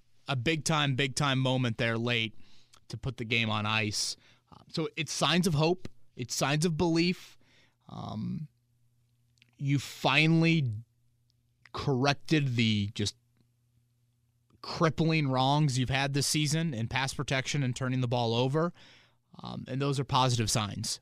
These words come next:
Obviously, you gotta repeat 'em. You've gotta play with more of a bullseye. You gotta get off to a better start. You can't chuck it fifty-eight times a game and think that that's gonna be the recipe week in and week out. Um, but just much needed, a much needed effort from Frank Reich and that bunch.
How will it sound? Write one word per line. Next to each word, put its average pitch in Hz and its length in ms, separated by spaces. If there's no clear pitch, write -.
Obviously, 127 380
you 113 60
gotta 101 180
repeat 143 300
'em. 226 100
You've 107 160
gotta 107 160
play 110 160
with 107 120
more 131 160
of 175 40
a 185 60
bullseye. 185 460
You 120 200
gotta 117 200
get 117 120
off 113 200
to 120 80
a 110 40
better 104 200
start. 170 400
You 120 100
can't 131 280
chuck 143 200
it 123 80
fifty-eight 127 440
times 127 260
a 113 60
game 123 320
and 110 120
think 117 200
that 110 160
that's 117 200
gonna 113 160
be 113 80
the 113 80
recipe 120 420
week 117 240
in 113 80
and 110 80
week 110 160
out. 135 300
Um, 120 280
but 165 120
just 180 200
much 160 260
needed, 104 260
a 139 60
much 147 300
needed 123 260
effort 110 340
from 117 180
Frank 107 260
Reich 107 220
and 104 80
that 101 140
bunch. 98 340